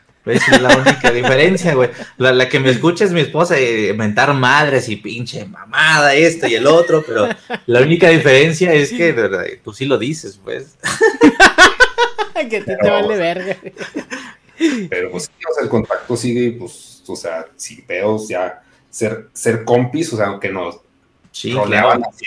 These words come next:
Speaker 3: el pinche en Twitter de que, "Ay, sí, son nuevos amigos", así, pues, si se arma, neta, yo de huevos, güey, porque, pues, así, igual y ya después nos quedamos en los huevos, pero, o sea, por lo pronto,
Speaker 1: <laughs>
Speaker 3: por lo que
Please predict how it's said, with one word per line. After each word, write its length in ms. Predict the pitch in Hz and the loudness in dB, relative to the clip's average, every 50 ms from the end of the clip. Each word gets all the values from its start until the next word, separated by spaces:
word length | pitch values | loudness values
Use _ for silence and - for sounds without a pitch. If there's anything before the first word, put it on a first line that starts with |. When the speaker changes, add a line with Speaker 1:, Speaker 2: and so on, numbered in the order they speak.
| - - | -14 -14
Speaker 3:
el 80 | - | -12
pinche 600 | - - 117 113 110 113 - 120 117 120 120 117 | -6 -4 -2 -2 -2 -4 -2 -2 -2 0 0 -2
en 140 | 104 95 - | -4 -6 -8
Twitter 280 | - 98 - - 120 120 | -10 -12 -4 -2 0 0
de 160 | 117 113 113 | 0 -2 -4
que, 80 | 110 107 | -6 -8
"Ay, 160 | 131 165 190 | -8 -8 -8
sí, 160 | 190 196 190 | -8 -8 -10
son 160 | 175 190 190 180 | -6 -4 -2 0
nuevos 200 | 175 175 196 190 | 0 0 0 0
amigos", 400 | 185 156 143 147 151 160 160 151 | 0 0 0 0 0 0 0 0
así, 200 | 127 117 127 123 | 0 0 -2 -4
pues, 220 | 123 - 117 110 | 0 0 0 0
si 120 | - 151 - | 0 -4 -4
se 140 | - - | -2 -2
arma, 220 | - - 117 127 139 | -2 -2 -2 -2 0
neta, 400 | 143 139 139 - 151 151 147 135 113 | -2 -2 -2 -2 -2 -2 0 -2 -2
yo 360 | 104 107 110 113 117 117 113 | 0 0 2 2 0 0 -2
de 100 | 95 95 | -6 -6
huevos, 420 | 87 82 85 87 - 160 180 180 160 | -6 -6 -10 -12 -6 -4 -2 -2 0
güey, 120 | 143 107 | -2 -4
porque, 260 | - - - - _ - | -4 -8 -18 -20 _ -20
pues, 180 | _ _ - - | _ _ -10 -8
así, 480 | 85 82 - - 87 82 82 80 - _ _ _ _ _ _ _ _ _ _ _ _ _ _ _ | -8 -8 -8 -10 -10 -10 -10 -12 -14 _ _ _ _ _ _ _ _ _ _ _ _ _ _ _
igual 340 | 107 101 98 90 98 107 | -2 0 2 2 2 4
y 80 | 110 110 | 4 4
ya 100 | 110 110 | 4 4
después 220 | 113 113 - 131 | 4 2 2 0
nos 100 | 113 113 | 0 0
quedamos 240 | 113 107 95 110 117 120 | 0 -2 -2 -2 -2 -2
en 60 | 101 | -2
los 80 | 92 | 0
huevos, 260 | 92 117 120 113 110 113 | 4 4 4 4 4 0
pero, 200 | - 90 - 78 | -4 -4 -6 -4
o 40 | |
sea, 140 | - 80 - - | -8 -8 -8 -8
por 140 | - 80 | -10 -10
lo 100 | 78 78 | -10 -6
pronto, 340 | - 117 139 160 160 - 370 | 0 2 2 2 2 0 0
Speaker 1:
<laughs> 640 | - 110 113 117 - - - - - - - - - | 0 0 -2 -2 -6 -12 -18 -18 -18 -18 -18 -18 -8
Speaker 3:
por 120 | - 95 95 | -6 -4 -2
lo 140 | 95 95 95 | -2 -4 -2
que 340 | - 92 87 85 87 95 | -2 -2 0 0 0 -2